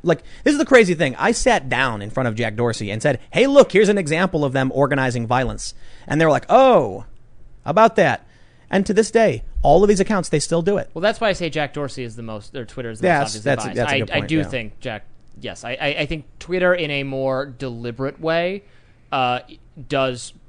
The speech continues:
Speaker 2: does have political
Speaker 1: Yeah.
Speaker 2: bias and is actually a little bit more obvious and deliberate about that, that they're just going to fact check Trump just to, they're gonna, they're gonna poke, poke <laughs> right in the face until they get the whole social media paradigm regulated out of existence.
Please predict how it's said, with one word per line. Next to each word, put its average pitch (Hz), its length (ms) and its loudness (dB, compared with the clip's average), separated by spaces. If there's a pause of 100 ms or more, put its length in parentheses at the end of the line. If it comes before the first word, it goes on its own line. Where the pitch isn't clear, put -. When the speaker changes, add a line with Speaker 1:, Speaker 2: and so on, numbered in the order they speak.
Speaker 2:
does 127 240 -8
have 113 400 -10
political 107 360 -4
Speaker 1:
Yeah. 98 40 -12
Speaker 2:
bias 95 400 -12
and 131 160 -6
is 127 240 -10
actually 143 380 -4
a 131 60 -6
little 131 200 -8
bit 120 180 -8
more 113 240 -8
obvious 110 420 -10
and 107 80 -14
deliberate 98 360 -14
about 82 280 -14
that, 76 200 -16
that 87 140 -20
they're 98 120 -14
just 98 200 -18
going 98 140 -14
to 95 60 -14
fact 92 300 -14
check 82 200 -14
Trump 98 320 -14 (120)
just - 240 -18
to, 95 120 -14 (260)
they're 160 120 2
gonna, 156 220 -2
they're 156 180 0
gonna 143 300 -2
poke, - 420 2 (460)
poke 175 460 2
<laughs> 180 120 -8
right 160 240 0
in 156 140 -2
the 143 260 -2
face 135 280 -2
until 123 200 -6
they 120 140 -6
get 120 160 -8
the 117 80 -6
whole 160 320 2
social 139 340 -4
media 127 300 -4
paradigm 120 520 -4
regulated 113 440 -6
out 110 120 -6
of 104 80 -8
existence. 104 520 -14